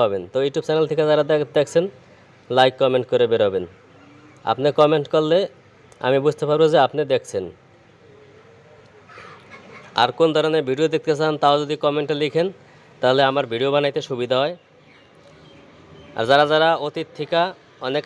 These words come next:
আগে থেকে আমাকে সাপোর্ট করে আসছেন, আপনাদের সকলকে ধন্যবাদ। এবং যারা সামনের দিকে আমাকে সাপোর্ট করবেন, তাদেরকেও জানাই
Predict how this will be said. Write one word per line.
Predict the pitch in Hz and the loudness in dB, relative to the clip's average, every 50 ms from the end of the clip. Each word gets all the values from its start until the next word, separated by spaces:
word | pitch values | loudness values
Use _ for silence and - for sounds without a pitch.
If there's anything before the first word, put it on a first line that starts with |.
| 139 135 135 | -2 -2 -2
আগে | 139 156 147 - | -2 -2 -4 -6
থেকে | 147 135 156 147 | -6 -4 -2 -2
আমাকে | 147 143 139 - 151 - | -2 -2 -4 -4 -6 -4
সাপোর্ট | 143 135 135 151 - - | -2 -2 -2 -4 -6 -6
করে | - 156 151 147 | -4 -2 -2 -2
আসছেন, | 139 - - 170 185 202 - _ _ - - - - - 120 | -2 -4 -4 -6 -6 -6 -10 _ _ -20 -20 -20 -10 -8 -8
আপনাদের | 120 - 143 147 143 151 143 - 139 | -6 -4 -4 -2 -2 -2 -4 -2 -4
সকলকে | 127 - 156 151 139 156 135 127 | -2 0 0 0 0 0 2 2
ধন্যবাদ। | 127 139 151 156 156 165 180 - - _ _ - - 123 | 2 4 4 4 2 2 0 -2 -8 _ _ -10 -6 -4
এবং | 131 139 147 147 139 | -2 0 0 0 0
যারা | 143 143 147 147 151 147 - | 0 2 2 0 -2 -4 -4
সামনের | 131 123 135 143 151 139 143 | -6 -4 -4 -4 -6 -6 -6
দিকে | 156 143 165 160 170 170 - - - - - - - - - - - _ - _ _ - - - - - - - - - - - | -6 -6 -4 -4 -4 -6 -10 -16 -20 -20 -20 -20 -20 -20 -20 -20 -20 _ -20 _ _ -20 -20 -20 -20 -20 -20 -20 -20 -10 -6 -2
আমাকে | 131 139 143 147 147 - | 0 0 0 -2 -2 -2
সাপোর্ট | - 139 - - 151 - - | -2 -2 -2 -2 -8 -6 -4
করবেন, | 170 156 156 180 196 214 190 - _ _ _ _ - | -4 -2 0 -2 -4 -4 -8 -16 _ _ _ _ 0
তাদেরকেও | 127 135 143 143 139 - 160 170 196 190 - _ _ _ _ _ _ _ _ _ _ _ | 2 2 2 0 0 -2 -2 -2 -2 -6 -10 _ _ _ _ _ _ _ _ _ _ _
জানাই | 120 117 135 135 139 139 139 | -2 0 2 2 2 2 2